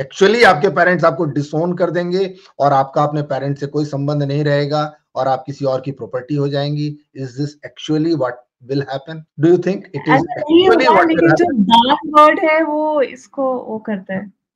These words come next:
Speaker 2: यस।
Speaker 1: हाँ, no, यहाँ पर मैं वामपंथी आपकी emotion को अपील करते हैं, यहाँ मैं आपके reason को अपील,
Speaker 2: हम्म।
Speaker 1: जब पिता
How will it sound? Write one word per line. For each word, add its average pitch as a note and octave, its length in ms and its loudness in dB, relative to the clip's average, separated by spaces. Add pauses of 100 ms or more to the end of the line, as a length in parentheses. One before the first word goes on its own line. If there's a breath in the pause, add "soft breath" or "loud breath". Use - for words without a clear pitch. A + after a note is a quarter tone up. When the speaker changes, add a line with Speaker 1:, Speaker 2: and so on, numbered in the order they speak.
(120)
Speaker 2:
यस। G3 180 -4
Speaker 1:
हाँ, - 120 -12 (260 soft breath)
no, D#3 160 -4 (100)
यहाँ D#3+ 260 4
पर G3 200 4
मैं C#3+ 340 -2 (120)
वामपंथी D3 520 -2
आपकी E3 680 -4
emotion C3 480 -8
को D3+ 340 -12 (200)
अपील G#2 260 -14
करते D2+ 260 -20
हैं, - 100 -20
यहाँ E3 160 0
मैं F3+ 120 2
आपके E3 260 0
reason C3 360 -4
को G#3 100 -8
अपील, - 340 -6
Speaker 2:
हम्म। F#3+ 180 -2
Speaker 1:
जब G3+ 320 4 (240)
पिता F#3 560 6